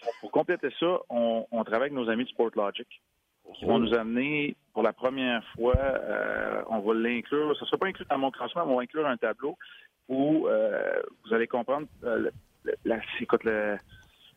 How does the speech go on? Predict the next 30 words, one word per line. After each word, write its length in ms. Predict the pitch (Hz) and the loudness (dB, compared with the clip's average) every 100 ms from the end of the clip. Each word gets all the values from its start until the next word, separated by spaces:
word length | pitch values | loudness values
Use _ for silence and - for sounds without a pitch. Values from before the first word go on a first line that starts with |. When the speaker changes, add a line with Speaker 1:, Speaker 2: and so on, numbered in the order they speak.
| _ | _
Speaker 1:
goal 200 | 151 180 - | 2 2 0
save 180 | 165 | -2
above 260 | 135 123 117 | 0 0 0
average, 300 | 117 110 143 - | -4 -2 -6 -6
c'est-à-dire 600 | - 113 107 135 147 143 | -2 -2 0 0 2 0
les 680 | - 117 110 110 110 110 110 - | -4 -2 2 2 2 2 0 -2
buts 160 | 139 123 | -2 0
que 60 | - | 0
les 80 | |
gardiens 280 | 113 113 113 | 0 -2 -2
de 40 | 110 | -2
but 60 | |
ont 80 | 135 | 0
réussi 240 | 113 104 | 0 0
à 60 | 131 | -2
sauver 400 | - 117 104 123 | 0 -4 0 -2
quand 120 | - 110 | -2 -4
on 80 | - | -2
fait 100 | 117 | -2
la 120 | 113 | -2
formule 460 | _ 110 107 131 127 | _ -4 0 -2 0
des 200 | 107 104 | 0 0
buts 200 | 120 123 | 2 2
attendus. 540 | - 107 101 - - _ _ _ _ _ _ | 2 -6 -6 -8 -14 _ _ _ _ _ _
Donc, 200 | 120 127 - - | 2 2 -4 -2
quand 220 | 156 160 | 0 0
on 140 | 131 117 117 | 0 -2 -4
dit 260 | 127 143 - _ _ - | -2 -2 -4 _ _ 0
tant 160 | |
de 60 | 147 | 0